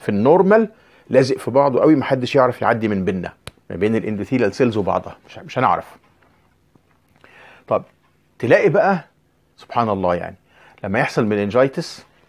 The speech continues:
تلاقي البنسلين قدر يعدي بلاد برين بارير، يعني البنسلين في النورمال مننجيز كانوت باس، بنسلين في الانفليمد مننجيز اللي هي المننجايتس دي قدر يعدي.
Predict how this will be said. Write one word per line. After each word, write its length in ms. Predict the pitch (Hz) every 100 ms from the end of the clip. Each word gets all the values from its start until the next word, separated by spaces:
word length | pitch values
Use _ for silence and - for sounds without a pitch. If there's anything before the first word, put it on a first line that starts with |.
| _
تلاقي 220 | 117 135
البنسلين 800 | 135 101 98 95 143 143 165 190 -
قدر 240 | 131 123
يعدي 800 | 104 95 104 139 131 101 104 95
بلاد 240 | 85 110 107
برين 280 | 98 101
بارير، 240 | 82 - - -
يعني 160 | - 95
البنسلين 640 | 92 101 98 151 139 117
في 140 | - 104
النورمال 640 | 107 143 170 165 143 113
مننجيز 680 | 110 110 104 151 226 220 - _ _ -
كانوت 380 | 123 135 131 107
باس، 380 | 85 - - _ _ _ _ _ - -
بنسلين 600 | 120 117 - 190 185 139
في 140 | - 113
الانفليمد 880 | 113 127 123 - 160 202 196 151 117
مننجيز 600 | 117 110 104 139 151 113
اللي 140 | 110
هي 60 | 123
المننجايتس 680 | 110 104 104 135 170 160
دي 280 | 135 185 - _ - -
قدر 220 | 135 120
يعدي. 360 | 101 87 80